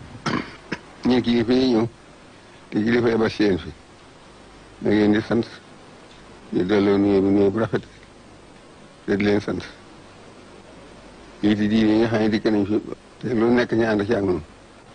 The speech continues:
Maa ngi leen di nuyu, di leen sant. Mbokki taalibe yi, murid yi nag, maa ngi leen jàng ci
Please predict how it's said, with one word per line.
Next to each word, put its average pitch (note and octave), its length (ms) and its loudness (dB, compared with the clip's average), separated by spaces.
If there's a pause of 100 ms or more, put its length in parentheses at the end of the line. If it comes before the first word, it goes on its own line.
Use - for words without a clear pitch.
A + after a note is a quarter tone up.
(240)
Maa F#2 80 2
ngi G2 80 2
leen G#2 100 2
di A2 80 2
nuyu, G#2+ 160 2
di A2 200 -2
leen G#2 140 -2
sant. F2 220 -6 (1400)
Mbokki G#2 220 -4
taalibe A2 340 2
yi, A2+ 80 0
murid A2 220 0
yi G2+ 60 0
nag, A2 160 -2 (1400)
maa F#2 120 0
ngi G#2 140 2
leen A2 300 0
jàng A2 200 0
ci A2 100 0